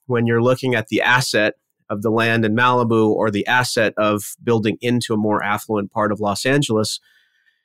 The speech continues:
And I'm sure that at a certain point in that trajectory and that development, that strategic plan,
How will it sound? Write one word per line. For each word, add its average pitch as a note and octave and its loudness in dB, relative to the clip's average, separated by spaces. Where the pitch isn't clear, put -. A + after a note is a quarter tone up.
And C#3+ 2
I'm C#3+ 4
sure G3+ 2
that F#3 2
at B2+ -2
a C#3 2
certain D3 0
point D#3 2
in B2+ 2
that A#2+ 0
trajectory B2 2
and G#2+ 0
that G#2+ -4
development, G#2+ 0
that F#2+ -4
strategic A2+ -4
plan, A2+ 0